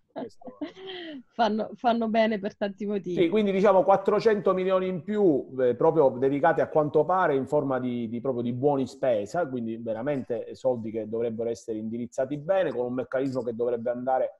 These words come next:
Speaker 1: a quanto pare dalle prime indiscrezioni di stampa, eh, sospetto che i giornalisti sappiano anche meno di noi, però diciamo si esercitano giustamente cercando di fare il loro lavoro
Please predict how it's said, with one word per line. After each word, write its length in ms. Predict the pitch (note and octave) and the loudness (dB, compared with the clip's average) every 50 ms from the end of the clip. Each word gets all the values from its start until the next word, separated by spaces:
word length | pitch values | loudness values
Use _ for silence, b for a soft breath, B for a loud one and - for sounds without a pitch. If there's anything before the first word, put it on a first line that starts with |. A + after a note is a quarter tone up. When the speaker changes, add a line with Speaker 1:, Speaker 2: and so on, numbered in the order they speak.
| _ _ _ | _ _ _
Speaker 1:
a 160 | - A2+ - | -10 -10 -6
quanto 340 | - C#3 C3 B2+ A#2 - B2 | -4 -4 -4 -4 -2 -4 -2
pare 300 | A2 - C3+ C3+ C3+ B2 | 0 2 4 4 4 2
dalle 220 | A#2 A2+ A2+ A#2 A#2 | 2 0 -2 -2 -4
prime 160 | A#2+ C3 B2+ | -4 -4 -4
indiscrezioni 600 | A#2+ A#2+ A2+ - - B2+ - - - C3+ B2+ A2+ - _ _ _ _ _ | -6 -8 -10 -12 -12 -14 -12 -8 -8 -8 -8 -8 -12 _ _ _ _ _
di 140 | - B2 A#2 | -10 -10 -10
stampa, 840 | - - - D3 D#3 D#3 C#3 B2+ - - A#2+ A#2 A2+ A2 A#2+ A#2 A#2 | -4 -2 0 2 2 2 0 -2 -2 0 0 0 0 -2 -4 -6 -6
eh, 40 | A2 | -6
sospetto 460 | - - A#2 - - D3 D3 - B2+ | -8 -12 -6 -2 -2 -2 -2 -4 -6
che 80 | A2 | -6
i 60 | A#2+ A#2 | -6 -4
giornalisti 420 | A2 A#2+ A2+ A#2 B2+ C3 - - | -4 -4 -4 -4 -6 -6 -8 -6
sappiano 340 | A2 A#2+ B2 - - A#2 A#2 | -6 -6 -6 -4 -6 -8 -8
anche 220 | A#2+ A#2 - - A#2+ | -8 -8 -8 -8 -8
meno 220 | A#2+ A#2+ A#2+ A#2 | -6 -6 -6 -6
di 100 | A#2 B2 | -6 -4
noi, 260 | C3+ D3 C#3+ A#2+ G2+ - | -2 -2 -2 -2 -4 -8
però 240 | _ A#2 A#2+ A#2+ A#2 - | _ -6 -6 -6 -6 -8
diciamo 300 | A#2 A2 A#2+ B2 A2+ A2 | -12 -12 -10 -10 -10 -10
si 120 | - A#2+ | -10 -10
esercitano 600 | A#2 - C3+ C3 B2 - - A#2+ A2+ A2+ A2 A2 | -2 2 2 2 2 0 -6 -10 -8 -8 -8 -8
giustamente 480 | A2+ A#2 - _ B2+ B2+ C3+ B2+ A2+ A2+ | -10 -12 -6 _ -2 -2 -2 -4 -4 -8
cercando 340 | A#2+ A#2 - C3+ C3 C3+ | -10 -6 -4 -4 -2 -2
di 60 | C3+ C3 | -2 0
fare 140 | D3 C#3+ | 0 2
il 40 | C#3+ | 2
loro 140 | C#3+ C#3 C#3+ | 2 2 2
lavoro 360 | D3 D3+ D#3+ G3+ G3+ D#3+ B | 2 2 2 2 2 2 B